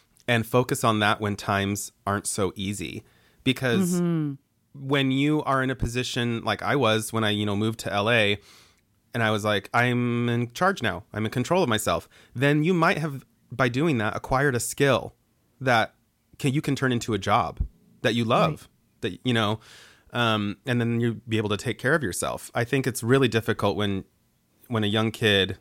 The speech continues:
Speaker 1: in the church knows, you know, who they are, but can't express that or do anything about that.
Speaker 2: Yeah. That's, I think that makes perfect sense. And, uh, you know what I realized too, I wanna,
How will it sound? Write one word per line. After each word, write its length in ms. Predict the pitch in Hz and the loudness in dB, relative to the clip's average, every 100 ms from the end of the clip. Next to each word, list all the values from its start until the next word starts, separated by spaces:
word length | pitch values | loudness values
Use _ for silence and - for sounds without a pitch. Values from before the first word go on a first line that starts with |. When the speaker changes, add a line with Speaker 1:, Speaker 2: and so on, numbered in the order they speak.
| _ | _
Speaker 1:
in 160 | 98 101 | -6 -2
the 60 | 104 | -2
church 380 | - 98 - | 0 -2 0
knows, 500 | 101 107 101 98 - - _ _ _ _ _ | 0 2 2 0 -6 -12 _ _ _ _ _
you 100 | 92 | -4
know, 180 | 92 90 | -2 -2
who 180 | - 117 | 0 0
they 140 | 95 | 2
are, 440 | 85 107 92 78 - _ _ _ _ - | 4 4 4 0 -6 _ _ _ _ -6
but 140 | 110 | -6
can't 260 | - 107 98 _ _ - | -2 -2 -2 _ _ -10
express 460 | 113 - - 98 - | -8 -4 0 0 2
that 180 | 92 | 2
or 60 | 87 | 2
do 180 | 90 90 | -2 -2
anything 280 | 90 87 76 | -2 -4 -6
about 280 | 73 85 | -6 -8
that. 200 | 73 65 - - _ - | -10 -12 -14 -20 _ -4
Speaker 2:
Yeah. 280 | 175 143 139 _ _ _ - - - - | -2 -2 -6 _ _ _ -20 -16 -14 -2
That's, 180 | 226 - | 0 2
I 140 | 185 | 2
think 160 | 175 175 | 4 2
that 120 | 143 | 2
makes 200 | 156 - | 0 -2
perfect 400 | - 175 147 - | 0 0 0 -6
sense. 260 | - - | -4 -4
And, 180 | - 214 - | -2 -2 0
uh, 100 | 180 | -2
you 100 | 214 | 0
know 120 | 208 208 | 0 2
what 100 | 196 | 0
I 60 | |
realized 520 | 170 180 175 156 151 | 0 0 2 0 -2
too, 240 | - 175 160 | -2 -2 0
I 100 | 160 | 0
wanna, 300 | 156 156 143 | 0 0 -2